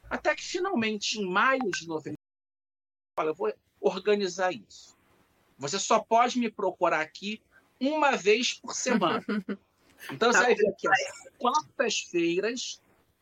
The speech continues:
Speaker 1: de três da tarde até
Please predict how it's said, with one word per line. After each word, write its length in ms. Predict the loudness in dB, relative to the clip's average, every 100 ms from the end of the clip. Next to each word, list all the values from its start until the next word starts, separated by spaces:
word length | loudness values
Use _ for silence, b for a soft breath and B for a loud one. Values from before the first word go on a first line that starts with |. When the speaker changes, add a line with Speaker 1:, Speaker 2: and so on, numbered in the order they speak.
| -6
Speaker 1:
de 260 | -4 -4 -4
três 540 | 4 4 4 0 0
da 160 | 0 0
tarde 680 | 0 0 -2 -8 -14 -16 _ _ _ 0
até 640 | 0 0 0 2 2 -2